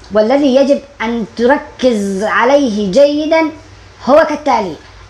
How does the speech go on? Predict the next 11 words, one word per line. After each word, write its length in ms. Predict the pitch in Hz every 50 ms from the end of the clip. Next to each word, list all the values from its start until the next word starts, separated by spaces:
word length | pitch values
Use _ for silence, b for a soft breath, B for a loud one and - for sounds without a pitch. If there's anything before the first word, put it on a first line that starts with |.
| - -
أيش 300 | 294 330 339 277 208 247
الذي 540 | 247 247 262 285 285 277 302 302 302 285
يضمن 340 | 262 254 233 254 254 247 247
لنا 320 | 254 277 285 285 285 285 285 - - -
أنك 360 | 269 285 294 294 294 294 294
سوف 320 | - - - 247 247 208 240
ترجع 400 | 233 262 294 262 220 240 208 202
بلدك 400 | 202 247 277 277 262 294 269 -
في 120 | - 233
الوقت 260 | 233 247 262 254 -
المحدد؟ 500 | 240 240 220 185 190 208 165 - 175 156